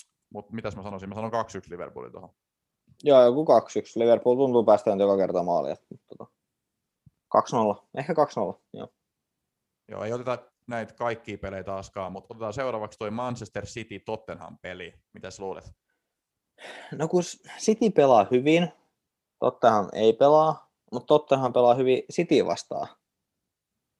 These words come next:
Speaker 2: Et toi on kans paha.
Speaker 1: Mut siis silloin kun City hävisi viimeksi Tottenhamille, niin niillä
Speaker 2: Mm.
Speaker 1: oli vähän se sapluna kyllä hakusessa. Nyt niillä on se kunnos. Mä luulen, että City pystyy hoitamaan tän kyllä.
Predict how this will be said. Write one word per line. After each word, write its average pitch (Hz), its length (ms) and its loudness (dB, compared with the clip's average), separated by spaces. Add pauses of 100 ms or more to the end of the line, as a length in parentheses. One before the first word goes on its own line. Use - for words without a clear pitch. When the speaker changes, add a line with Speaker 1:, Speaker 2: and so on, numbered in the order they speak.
(520)
Speaker 2:
Et - 120 -20
toi 160 140 4
on 131 100 2
kans 117 240 2
paha. 101 380 0 (1600)
Speaker 1:
Mut 147 160 -10
siis 170 420 -8 (280)
silloin 202 320 -6
kun 170 220 -12 (300)
City 160 320 -12
hävisi 127 600 -8 (120)
viimeksi 98 420 -14
Tottenhamille, 90 720 -18 (400)
niin 117 100 -14
niillä 123 160 -4
Speaker 2:
Mm. 180 60 0
Speaker 1:
oli 170 140 -4
vähän 170 240 -4
se 127 80 -8
sapluna 98 500 -8
kyllä 98 160 -16
hakusessa. - 680 -18 (140)
Nyt 160 220 -6
niillä 131 220 -8
on 113 100 -2
se 107 80 -12
kunnos. - 600 -14 (1700)
Mä 127 140 -8
luulen, 160 300 -6
että 101 100 -16
City 101 220 -14
pystyy 87 320 -18
hoitamaan 82 340 -16
tän - 160 -20
kyllä. 50 160 -20